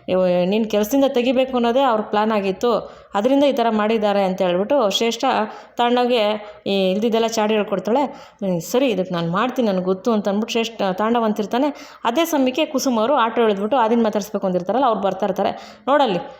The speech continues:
ನಿಮ್ಮಮ್ಮ ಬರ್ತಾ ಇದ್ದಾರೆ, ನೋಡಲ್ಲಿ ಯಾರು ಬರ್ತಾ ಇದ್ದಾರೆ ಅಂತ. ಇವಾಗ ಇಲ್ಲೆಲ್ಲ ಏನೇನಾಗಿದೆ ಅಂತ ಹೇಳ್ಬಿಟ್ಟು ತಿಳ್ಕೊಂಬ" ಅಂತ ಭಾಗ್ಯನೇ ನಿಮ್ಮಮ್ಮನ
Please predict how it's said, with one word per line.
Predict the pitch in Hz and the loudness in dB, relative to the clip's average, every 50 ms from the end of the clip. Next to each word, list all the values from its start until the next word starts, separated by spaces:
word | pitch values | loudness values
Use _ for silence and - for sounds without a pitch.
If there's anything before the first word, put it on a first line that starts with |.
| - _ | -12 _
ನಿಮ್ಮಮ್ಮ | - 220 233 226 220 240 269 | -2 0 0 2 2 2 0
ಬರ್ತಾ | 254 233 220 214 247 | 0 0 0 0 0
ಇದ್ದಾರೆ, | 240 226 220 196 196 | 2 2 2 2 0
ನೋಡಲ್ಲಿ | 202 220 220 202 170 156 151 147 - - | 0 0 0 0 0 -2 -4 -6 -6 -4
ಯಾರು | 214 208 208 | -2 -2 0
ಬರ್ತಾ | 208 214 208 - 214 | 0 -2 -2 0 0
ಇದ್ದಾರೆ | 202 190 190 175 180 | 0 2 2 0 0
ಅಂತ. | 175 170 170 165 165 - - - - - _ - | -2 -2 -4 -6 -6 -8 -10 -18 -20 -12 _ -4
ಇವಾಗ | 220 226 240 233 | 0 0 2 2
ಇಲ್ಲೆಲ್ಲ | 233 240 233 233 233 247 262 | 2 2 2 2 2 2 2
ಏನೇನಾಗಿದೆ | 254 240 240 254 247 240 226 226 226 240 226 226 | 2 2 2 2 2 0 0 0 0 0 2 0
ಅಂತ | 226 226 220 233 | 0 0 0 0
ಹೇಳ್ಬಿಟ್ಟು | 220 220 214 233 233 269 | 0 2 2 0 0 -2
ತಿಳ್ಕೊಂಬ" | 262 247 247 240 247 262 240 226 220 | 0 0 0 0 0 0 0 0 0
ಅಂತ | 208 214 - | 0 0 0
ಭಾಗ್ಯನೇ | 214 190 202 214 220 240 240 254 254 | 0 0 0 0 2 2 2 2 2
ನಿಮ್ಮಮ್ಮನ | 247 226 214 196 202 214 | 2 2 2 0 0 0